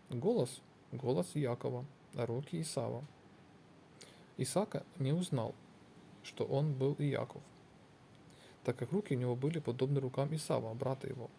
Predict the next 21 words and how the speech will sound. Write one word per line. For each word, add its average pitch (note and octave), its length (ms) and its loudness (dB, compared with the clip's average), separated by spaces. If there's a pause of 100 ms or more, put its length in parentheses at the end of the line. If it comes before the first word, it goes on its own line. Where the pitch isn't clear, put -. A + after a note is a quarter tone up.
(180)
волосатыми A#2+ 680 -2
были, A#2 300 -2 (460)
потому C#3 360 0
и D#3+ 160 2
благословил B2+ 520 0
его. A#2+ 240 -2 (1500)
Ну, D3 200 4
то D3 80 -2
бачимо, C3 360 -2
що C3 160 -6
батько B2+ 360 -2 (1900)
більше, - 260 -4
так - 140 -8
кажуть, B2+ 240 -2
приділив B2 520 0
увагу, B2+ 480 0 (640)
е, B2+ 560 -6 (340)
фізичному B2+ 440 -2
тілу, A2+ 240 -4 (280)
виходить, - 260 -8
сина, - 220 -6